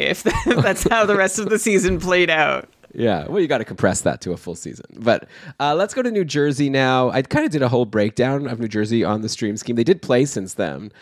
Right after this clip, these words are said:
Speaker 2: and the top two lines have been the same as what I was talking about. So Hughes has been playing with Mercer and Haula, then Hischier and Bratt have been playing with Tomas Tatar. New Jersey lost to Carolina today. Uh, Blackwood was in net,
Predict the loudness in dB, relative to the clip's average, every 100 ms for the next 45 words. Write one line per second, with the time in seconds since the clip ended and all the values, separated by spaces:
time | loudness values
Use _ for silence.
0 | -18 -2 0 2 0 -6 -2 0 2 2
1 | 2 2 2 2 2 4 4 2 2 0
2 | -2 -6 -2 0 0 -2 -4 0 0 0
3 | -2 -2 -4 0 4 4 4 0 -6 -6
4 | -4 -2 -2 -2 0 2 0 0 0 0
5 | -4 -4 -4 -4 -6 -6 -8 -10 -4 0
6 | 2 2 -2 -14 -18 -12 -4 -4 -2 -2
7 | 2 4 4 2 -6 -4 -2 0 2 2
8 | 2 0 0 -2 -6 0 4 6 4 2
9 | -4 -20 -10 -6 -4 2 2 4 4 4
10 | 4 4 4 4 4 2 0